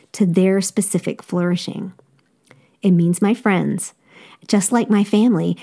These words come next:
they are each unique and will grow and flourish in their own way, and I want to be part of that beautiful blossoming and awakening.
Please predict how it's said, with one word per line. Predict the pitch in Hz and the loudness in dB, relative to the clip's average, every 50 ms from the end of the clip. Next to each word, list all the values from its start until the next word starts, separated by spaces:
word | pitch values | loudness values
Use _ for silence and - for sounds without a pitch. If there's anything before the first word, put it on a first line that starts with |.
| - _ - | -10 _ 0
they | 247 247 | 2 2
are | 254 240 254 - | 2 2 0 0
each | 247 254 262 254 - - | 0 0 2 0 0 2
unique | 247 233 214 202 226 226 185 - - - - | 2 4 4 4 4 2 0 -2 -6 -6 0
and | 214 208 190 | 2 2 4
will | 196 185 | 4 2
grow | 180 - 180 180 180 170 185 226 294 392 | 0 0 0 0 0 2 2 0 0 -2
and | 381 370 370 | -2 -4 -4
flourish | - - 165 156 156 160 196 220 - - - | -4 -4 -4 -2 -2 -2 -4 -4 -6 -6 -2
in | - 254 262 | 0 2 2
their | 269 277 277 - - | 2 0 0 -2 0
own | 247 269 277 277 226 | 0 2 2 2 0
way, | 170 156 151 151 - 180 180 _ _ _ - - _ - | 0 -2 -4 -4 -6 -8 -10 _ _ _ -20 -12 _ -2
and | 254 247 | 0 0
I | 240 254 | 2 2
want | 294 311 311 - - - | 0 0 -2 -4 -4 -2
to | 240 | 0
be | 233 226 | 0 0
part | 226 - - - 240 240 - | -2 -4 -6 -4 -4 -4 -2
of | 220 190 | -2 -2
that | 196 190 - 214 214 - _ | -2 -2 -2 -4 -6 -10 _
beautiful | - 226 233 247 247 262 254 262 - 262 247 | -2 0 2 2 2 2 0 0 0 -2 -2
blossoming | 214 - 165 180 170 196 190 - 240 220 226 226 226 220 - | -2 -2 -2 -2 -2 -2 -2 0 2 2 2 2 0 0 0
and | 208 196 | 0 0
awakening. | 180 170 170 170 - - - - 180 - 190 185 | 0 0 0 -2 -2 -4 -6 -6 -4 -6 -6 -6